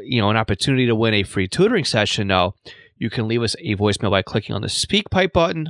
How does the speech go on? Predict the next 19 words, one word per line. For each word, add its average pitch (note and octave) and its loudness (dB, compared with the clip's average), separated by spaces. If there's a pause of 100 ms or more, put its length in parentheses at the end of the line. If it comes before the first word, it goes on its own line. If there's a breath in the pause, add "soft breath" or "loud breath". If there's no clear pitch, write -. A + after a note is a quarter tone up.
on B2 0
that C3 0
page B2 2 (360 loud breath)
or C3 2
by G2 -2
picking - -6
up - -14
your F3+ -2
phone G#2+ 0
and G2+ -6
dialing F#2+ -4
five F2+ -4
one F#2+ -4
six, - -2 (320 soft breath)
three B3+ 2
zero C#3 2
eight, C3 2 (340)
two F#3+ 2 (100)
eight A#2 0